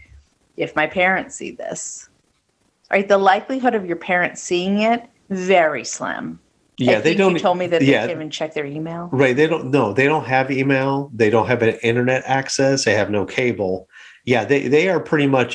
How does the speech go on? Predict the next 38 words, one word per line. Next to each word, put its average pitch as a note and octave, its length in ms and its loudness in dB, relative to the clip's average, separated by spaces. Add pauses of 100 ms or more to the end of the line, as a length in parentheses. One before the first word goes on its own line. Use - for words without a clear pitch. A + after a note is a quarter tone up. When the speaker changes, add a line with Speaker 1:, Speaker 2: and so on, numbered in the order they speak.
(100)
Speaker 2:
as, A#2 300 2
uh, A2 140 2
far C3 320 2
off A#2 180 -2
the A#2 100 0
grid G#2 640 2 (760)
as A2+ 200 0
a A2+ 40 -4
person - 300 0
can A#2 120 0
be A#2+ 180 4
and G#2+ 120 0
still B2 160 2
be G#2 120 -2
on G2+ 200 -2
the F#2 80 -6
grid. F2 320 -6 (160)
<laughs> - 140 -2 (440)
So - 320 0
Speaker 1:
But F3+ 260 -2
yet, G#3 580 2
right, G3 500 0
and F#3 140 -4
then F#3 120 -2
your D#3 200 -4
office. G#3+ 880 0 (840)
I G3+ 100 -2
mean, G3 220 -2
y-, F3 240 -2
even A3+ 260 0
if G3 160 -4
you D#3+ 120 -4
mention E3+ 580 -2
Chuck, F#3 560 -2 (280)
like, C3 500 -2
three F3 340 -2
different E3+ 360 -2
times, E3 760 -2